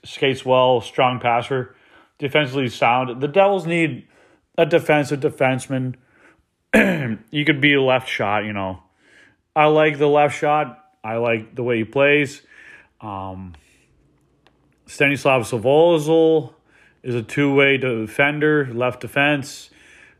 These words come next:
Zach Dean, he's a two-way grinder. Semu Tuomola, I mean, he is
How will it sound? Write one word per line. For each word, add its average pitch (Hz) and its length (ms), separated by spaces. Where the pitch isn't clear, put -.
Zach 123 360
Dean, 147 520
he's 127 320
a 120 60
two-way 135 520
grinder. 135 800
Semu 139 340
Tuomola, 151 680
I 113 80
mean, 117 460
he 156 440
is 139 580